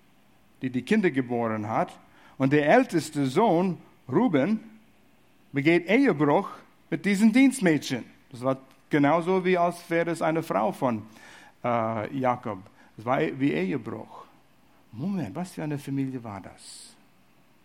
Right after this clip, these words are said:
Sie bringen einen Staat um, alle Männer. Ehebruch,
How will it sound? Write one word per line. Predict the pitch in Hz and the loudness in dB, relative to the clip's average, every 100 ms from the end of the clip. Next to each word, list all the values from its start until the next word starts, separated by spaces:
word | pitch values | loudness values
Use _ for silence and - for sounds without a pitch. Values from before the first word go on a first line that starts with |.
| _ _ _ _ _ _ _ _ _ _ _ | _ _ _ _ _ _ _ _ _ _ _
Sie | - | -20
bringen | - 143 147 | -10 -4 2
einen | 143 131 | 2 2
Staat | 135 147 147 | -2 -6 -6
um, | - 143 151 147 | -4 -4 -4 -6
alle | 120 123 | -8 -8
Männer. | 120 131 147 147 147 - _ _ _ _ _ _ _ _ _ _ _ _ _ _ _ | -4 -2 0 0 -4 -10 _ _ _ _ _ _ _ _ _ _ _ _ _ _ _
Ehebruch, | 151 165 151 147 151 143 | 0 2 2 0 -2 -4